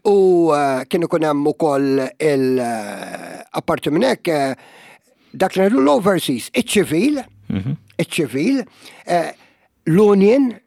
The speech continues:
Speaker 1: il-Fenicia, u mbagħad kienu jagħmlu mbagħad oħrajn barra l-belt, bħal huma,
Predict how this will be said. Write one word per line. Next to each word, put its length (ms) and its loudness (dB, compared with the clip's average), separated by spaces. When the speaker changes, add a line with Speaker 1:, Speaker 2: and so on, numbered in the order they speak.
Speaker 1:
il-Fenicia, 920 -2
u 80 0
mbagħad 340 -2
kienu 220 0
jagħmlu 640 -2
mbagħad 320 0
oħrajn 500 -2
barra 240 -2
l-belt, 320 -4
bħal 140 -10
huma, 300 -4